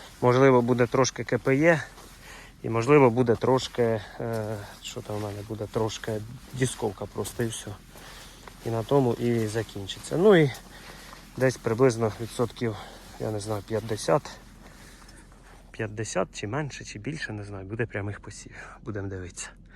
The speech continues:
Оце така історія на сьогодні. Так, ну та що ж, спостерігаємо далі, потім тоді ще через, то, я думаю, тижнів через два, уже коли вона жовтітиме, там подивимося, жовтітиме чи не жовтітиме,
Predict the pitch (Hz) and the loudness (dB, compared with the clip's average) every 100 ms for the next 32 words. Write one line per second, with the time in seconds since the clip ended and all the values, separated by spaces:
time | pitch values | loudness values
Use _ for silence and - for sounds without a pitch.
0 | - - - - - - - - 151 131 | -20 -20 -20 -20 -20 -20 -12 -6 -4 -2
1 | 127 110 123 110 101 95 - 92 95 104 | -2 -2 -2 -2 -2 -4 -8 -12 -12 -14
2 | - 117 - 165 - 185 - 160 - - | -6 -6 -4 -6 -2 -2 -2 -4 -4 -8
3 | - - - - - - - - - - | -14 -18 -20 -20 -20 -20 -20 -20 -20 -20
4 | - - - - - - - 131 - 151 | -20 -20 -20 -20 -20 -12 -8 -4 0 0
5 | 143 160 151 131 170 135 110 - - - | 2 4 4 6 8 6 2 -6 -8 -2
6 | 143 131 117 123 113 123 - - - 131 | -2 -2 -2 -2 -2 -4 -4 -6 0 0
7 | 120 - - 117 113 - - 160 113 113 | 0 -6 -2 0 0 -2 -4 -2 0 0
8 | 104 120 113 101 117 113 113 123 110 - | 2 0 0 0 0 0 4 2 2 -6
9 | - - - - - 107 110 110 110 110 | -20 -20 -18 -20 -10 -4 -2 0 2 4
10 | 110 101 110 - 131 110 104 104 - - | 2 0 -4 -4 -6 -4 -6 -8 -14 -14
11 | 107 104 - 117 110 95 - - 107 98 | -14 -14 -10 -6 -6 -6 -8 -8 -8 -6
12 | 113 110 107 113 110 110 113 123 110 104 | -4 -2 -2 -2 -2 -4 -4 -6 -4 -6